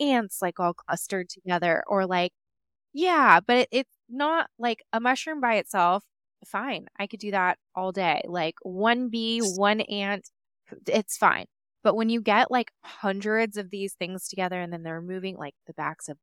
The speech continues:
Speaker 1: wolf spiders where the babies start crawling and, like, all of a sudden, like, the
Speaker 2: Spiders and
Speaker 1: thing you, yes.
Speaker 2: clusters. Yeah,
Speaker 1: Yes,
Speaker 2: that's
Speaker 1: it's, like, the thing, <laughs> that's, like, our,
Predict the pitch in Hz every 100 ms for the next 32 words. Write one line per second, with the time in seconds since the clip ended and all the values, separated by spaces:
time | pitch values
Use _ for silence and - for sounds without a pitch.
0 | - 196 196 - - 196 180 180 185 180
1 | - - - _ - 196 196 - 190 -
2 | - - 175 180 185 180 175 175 160 156
3 | - 170 170 185 170 170 175 165 - _
4 | - - - 185 190 196 190 208 196 208
5 | 185 233 208 165 185 240 214 240 233 233
6 | 247 - 277 262 294 269 277 285 - 269
7 | 277 320 302 277 294 339 285 349 311 262